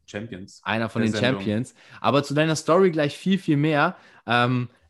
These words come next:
Speaker 2: aber bevor, wie gesagt, wir da noch tiefer eintauchen, erstmal auch von meiner Seite ein herzliches Willkommen. Christo, schön, dass du dabei bist. Ähm,
Speaker 1: Dankeschön, dankeschön.
Speaker 2: ich schätze dich sehr. Ich freue mich auch. Damals haben wir schon viele interessante Gespräche geführt und haben uns, Alex und ich, gedacht, es wird einfach mal Zeit,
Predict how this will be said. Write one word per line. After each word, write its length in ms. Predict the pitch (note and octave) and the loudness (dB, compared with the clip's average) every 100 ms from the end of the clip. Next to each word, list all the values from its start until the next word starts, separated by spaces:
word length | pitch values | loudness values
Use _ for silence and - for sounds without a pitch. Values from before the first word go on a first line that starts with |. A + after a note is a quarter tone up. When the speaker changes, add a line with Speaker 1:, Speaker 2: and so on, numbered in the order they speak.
| - | -2
Speaker 2:
aber 200 | A#2+ C3+ | 0 2
bevor, 600 | C3+ - D3+ E3+ D#3+ B2+ | -2 -2 0 2 2 -2
wie 120 | C#3+ | -4
gesagt, 420 | D3 C#3 C#3+ C#3+ | -4 0 -2 -2
wir 300 | B2+ C3 B2 A2 | 0 0 0 -4
da 300 | G#2 C3 D3+ | 0 2 2
noch 240 | C#3+ A#2+ A2 | 0 -4 -8
tiefer 260 | E3 C#3+ | -6 -2
eintauchen, 480 | B2 D3+ D3+ C#3 C#3 | -2 -2 0 -2 0
erstmal 300 | C3+ C3+ B2 | -4 -2 -2
auch 100 | B2+ | -2
von 140 | - B2+ | -2 -4
meiner 240 | D3 C3+ | -2 0
Seite 300 | C3 C3 B2 | 0 0 -2
ein 100 | A2+ | -4
herzliches 500 | C3 D3 D3 B2+ A#2+ | -2 -2 -4 -12 -10
Willkommen. 440 | B2 - C#3+ D3+ D3+ - _ | -10 -4 -2 -2 -8 -20 _
Christo, 320 | - D3 - | -6 -4 -6
schön, 200 | B2+ D3 | -2 0
dass 140 | C#3 - | -2 -2
du 80 | |
dabei 260 | A#2 A2+ C#3 | -2 0 0
bist. 300 | C3+ B2 - | 0 -4 -4
Ähm, 280 | A#2 A#2 A2+ | -2 -2 -2
Speaker 1:
Dankeschön, 460 | G#2 G2+ - G2+ G2 | -4 -6 -12 -12 -12
dankeschön. 180 | G2+ G#2+ | -10 -8
Speaker 2:
ich 80 | |
schätze 320 | - C#3+ D3 C#3 | 0 0 0 -4
dich 160 | A#2 | -2
sehr. 300 | B2+ C#3 C3+ | 0 0 0
Ich 100 | A2 | -2
freue 160 | - C#3 | -2 0
mich 220 | C#3 B2+ | 0 -2
auch. 140 | A#2+ | -4
Damals 400 | A2 B2+ C#3 B2 | 0 0 0 -2
haben 100 | C3+ B2+ | -4 -4
wir 60 | |
schon 180 | - A2+ | -6 -10
viele 220 | - C#3 | -6 -2
interessante 460 | B2 A#2+ A2 C3 B2+ | -2 -4 -6 -6 -4
Gespräche 380 | A2 - C#3 C3+ | -8 -4 -4 -4
geführt 260 | A#2+ C3 A#2 | -6 -4 -2
und 100 | A2+ | -2
haben 120 | B2+ | -2
uns, 140 | A#2+ A2 | -4 -4
Alex 300 | A#2+ A#2 A#2 | -4 -6 -8
und 60 | |
ich, 80 | A2 | -8
gedacht, 240 | A2 A#2 A2+ | -6 -6 -6
es 100 | A2+ | -8
wird 120 | C3 | -4
einfach 180 | B2 A#2 | -4 -4
mal 140 | G#2+ | -6
Zeit, 320 | - B2 A#2+ | -4 -4 -4